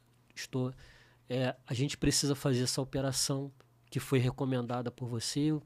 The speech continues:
eu quero saber como é que eu posso te ajudar." Então, era um trabalho bem minucioso, com muito, é, cuidado e humanizado. Acho que foi isso que também ajudou o nosso início a conquistar os seis mil clientes.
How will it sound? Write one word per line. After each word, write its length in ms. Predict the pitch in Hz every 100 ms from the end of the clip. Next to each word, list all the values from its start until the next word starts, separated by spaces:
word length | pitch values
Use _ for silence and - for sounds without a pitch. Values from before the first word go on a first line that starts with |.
| -
eu 60 |
quero 160 | 139 131
saber 260 | - 127 123
como 180 | 127 123
é 40 |
que 80 | 131
eu 40 |
posso 280 | 127 117 -
te 120 | -
ajudar." 340 | 120 113 127 139
Então, 240 | 135 156 - - - - -
era 100 | 139
um 60 |
trabalho 420 | 156 165 151 147 156
bem 380 | 151 175 185 175 _ -
minucioso, 880 | - 131 135 - 131 151 175 170 151
com 160 | - 135
muito, 420 | 131 135 139 127 - _ _ _ _ -
é, 520 | 123 123 123 117 110 - _ -
cuidado 720 | - 151 131 151 185 185 214 - -
e 200 | 180 208 -
humanizado. 720 | 202 180 190 190 139 123 123
Acho 140 | -
que 80 | -
foi 200 | - 143
isso 400 | 135 160 - 190
que 140 | -
também 480 | 185 165 135 131 147 - - _ _ -
ajudou 960 | 143 135 143 123 131 135 131 120 - - - _ _ -
o 120 | 135
nosso 380 | 127 139 - 156
início 420 | 131 131 139 -
a 40 |
conquistar 440 | - 139 139 - 131
os 100 | 131
seis 180 | 139
mil 160 | 127 127
clientes. 520 | 127 143 113 - -